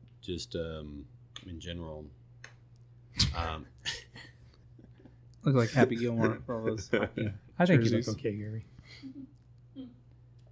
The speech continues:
Speaker 1: All right,
Speaker 3: it's
Speaker 1: well
Speaker 3: you as an individual, not your clothes, Gary. That's what I'm trying to say. <laughs> All right. Well,
Speaker 2: I think he's handsome.
Speaker 3: um, thank you for coming up and, uh, letting us interview you. Um,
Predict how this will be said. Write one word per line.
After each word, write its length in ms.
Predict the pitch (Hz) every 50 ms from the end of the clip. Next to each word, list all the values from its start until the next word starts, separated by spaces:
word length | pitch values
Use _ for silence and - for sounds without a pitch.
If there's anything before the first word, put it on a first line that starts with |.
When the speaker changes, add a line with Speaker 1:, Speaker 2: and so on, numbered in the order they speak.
| - - - -
Speaker 1:
All 60 | 147 147
right, 140 | 190 180
Speaker 3:
it's 200 | 160 - - -
Speaker 1:
well 180 | 87 85 82 - - - -
Speaker 3:
you 200 | - 143 151 151
as 120 | 151 131 120
an 80 | 139
individual, 480 | 131 127 113 - 123 113 - 113 113 113
not 180 | 117 127 131
your 100 | 127 127
clothes, 360 | 120 - 135 117 104 107 104 -
Gary. 340 | - 113 101 107 107 104 - - - - - -
That's 160 | 113 110 -
what 160 | 127 113 113 113
I'm 80 | 113
trying 220 | 123 - 113 104 107
to 60 | 110
say. 280 | - - 117 104 113 - 254 262 - - - - - 269 -
<laughs> 500 | - - - - - - - - - -
All 100 | 190 180
right. 200 | 170 147 139 127
Well, 260 | 135 139 139 135 135 -
Speaker 2:
I 40 | 139
think 140 | 127 113
he's 100 | 113 107
handsome. 320 | - 156 147 139 135 135 135
Speaker 3:
um, 120 | 131 - - - - - -
thank 200 | 175 175 - -
you 100 | 190 175
for 260 | - 180 165 160 143
coming 320 | 147 - 185 170 170 170
up 260 | 175 185 190 - - - - - - - - - -
and, 800 | 175 160 160 156 151 151 151 147 147 143 143 143 143 143 139 147
uh, 160 | 139 131 127
letting 240 | 127 139 143 143 139
us 120 | 131 - -
interview 380 | 185 165 185 175 175 185 190
you. 960 | 190 185 185 190 202 208 196 - - - - - - - - - - - 160 147
Um, 600 | 143 139 135 135 131 131 131 127 127 127 127 123